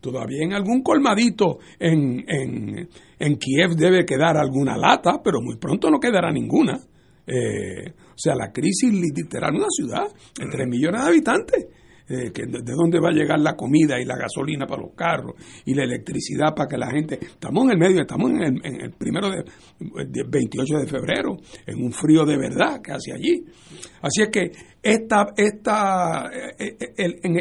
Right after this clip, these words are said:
en, en el mundo diplomático en grande, esto acapara el cien por ciento de la atención. Está el tema de las sanciones que Paco habla, ese, <clears throat> y el, que es un tema importantísimo por las consecuencias a veces no obvias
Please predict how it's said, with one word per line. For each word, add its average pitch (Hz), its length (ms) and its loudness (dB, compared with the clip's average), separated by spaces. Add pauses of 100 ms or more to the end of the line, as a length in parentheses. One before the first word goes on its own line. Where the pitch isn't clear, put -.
en, 160 400 2
en 147 260 0
el 147 120 2
mundo 233 320 4
diplomático 214 760 0
en 175 220 0
grande, 190 560 0 (600)
esto 214 520 0
acapara 196 640 0
el 156 80 2
cien 214 400 4
por 196 220 0
ciento 196 420 -4
de 156 80 -4
la 156 80 -4
atención. 147 640 -4 (460)
Está - 260 -2
el 165 160 0
tema 196 300 0
de 185 80 -2
las 185 160 -4
sanciones 180 480 -2
que 160 140 -2
Paco 156 300 -2
habla, 175 200 -2
ese, 135 360 -6 (360)
<clears throat> 151 380 0 (280)
y 120 160 -4
el, 131 180 -6
que - 120 -8
es 135 40 -2
un 135 120 -4
tema 160 180 -2
importantísimo 160 720 -2
por 170 160 -2
las 143 100 0
consecuencias 160 640 -4
a 143 40 0
veces 175 220 -2
no 147 160 0
obvias 156 800 -2